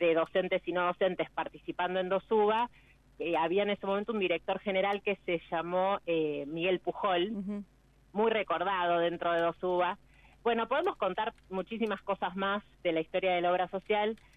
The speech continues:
Speaker 1: pero para terminar, destacar que en el dos mil siete se crea un Consejo de Administración de Obra Social, eh, que ya, eh, no tenía esta figura de director general, que era lo que pasó históricamente, sino que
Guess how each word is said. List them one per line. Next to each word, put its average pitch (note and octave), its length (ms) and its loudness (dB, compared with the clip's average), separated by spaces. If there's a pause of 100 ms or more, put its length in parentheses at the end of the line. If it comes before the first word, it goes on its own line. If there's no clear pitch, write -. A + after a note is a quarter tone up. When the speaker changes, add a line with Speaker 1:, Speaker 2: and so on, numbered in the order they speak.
(240)
Speaker 1:
pero A3+ 360 2
para F#3 240 0
terminar, G3+ 560 -2 (400)
destacar F3+ 540 -4
que F#3 120 -2
en F3 100 -2
el E3 140 -4
dos E3 140 -2
mil F3+ 560 -4
siete A#3 540 0 (140)
se E3 120 -4
crea F#3 180 0
un F#3 140 0
Consejo F3 400 -2
de F#3 80 2
Administración E3+ 600 -4
de F#3 60 2
Obra F3 200 2
Social, A#3 580 -2 (720)
eh, E3+ 280 2
que F#3+ 200 -2
ya, A3+ 240 0 (340)
eh, E3 380 -2
no G#3 160 -2
tenía G#3+ 300 0
esta E3+ 180 -6
figura F3 380 0
de E3+ 80 2
director E3+ 400 0
general, F#3+ 500 0
que - 80 -2
era E3 120 0
lo E3 100 -2
que E3 120 -4
pasó D#3+ 300 -4
históricamente, A#3+ 840 -2
sino G#3+ 240 -4
que A3+ 300 -2